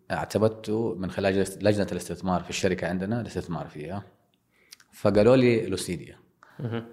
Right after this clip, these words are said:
Speaker 1: ولوسيديا طبعًا بقيادة أخونا عبد الله عسيري وحاتم الكاملي والفريق،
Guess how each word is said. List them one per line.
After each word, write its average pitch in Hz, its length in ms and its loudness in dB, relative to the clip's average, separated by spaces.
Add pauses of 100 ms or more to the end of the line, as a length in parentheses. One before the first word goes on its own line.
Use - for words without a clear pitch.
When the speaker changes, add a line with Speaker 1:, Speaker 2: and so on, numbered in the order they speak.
Speaker 1:
ولوسيديا 131 920 6
طبعًا 101 440 2
بقيادة 95 340 2
أخونا 90 680 -4 (640)
عبد 90 240 -6
الله 92 140 2
عسيري 92 500 0
وحاتم 90 460 -4
الكاملي 90 500 -4
والفريق، 87 520 -8